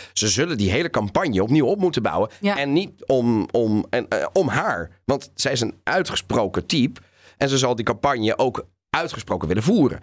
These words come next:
Speaker 2: Ja.
Speaker 1: En zij heeft dus gezegd: Meloni heeft een probleem, die hele regering heeft een probleem.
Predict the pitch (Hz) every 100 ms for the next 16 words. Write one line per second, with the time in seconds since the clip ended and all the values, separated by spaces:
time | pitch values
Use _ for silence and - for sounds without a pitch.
0 | _ - 196 143 117 104 - 127 - 87
1 | 78 - - - 117 143 151 101 98 101
2 | 95 95 82 131 127 123 123 87 101 82
3 | 110 120 127 - 131 127 151